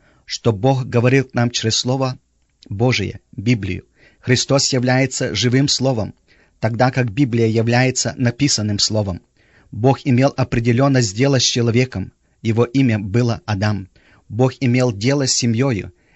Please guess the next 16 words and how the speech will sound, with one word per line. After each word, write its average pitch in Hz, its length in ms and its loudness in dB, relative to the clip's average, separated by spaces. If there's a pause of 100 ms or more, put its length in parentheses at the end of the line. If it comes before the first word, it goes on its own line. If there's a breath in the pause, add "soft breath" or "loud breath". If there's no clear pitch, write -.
(120)
имя 139 240 2
семьи 123 400 0
было 104 280 -4
Ной. 107 340 -2 (380 soft breath)
Он 120 180 2
имел 123 220 4
дело 131 300 0
с - 120 -4
народом, 127 640 0
этот 110 280 -4
народ 117 380 0
произошёл 123 720 -2
от - 200 -6
Авраама 123 640 -2 (240 soft breath)
и 110 140 -4
Исаака. - 580 -4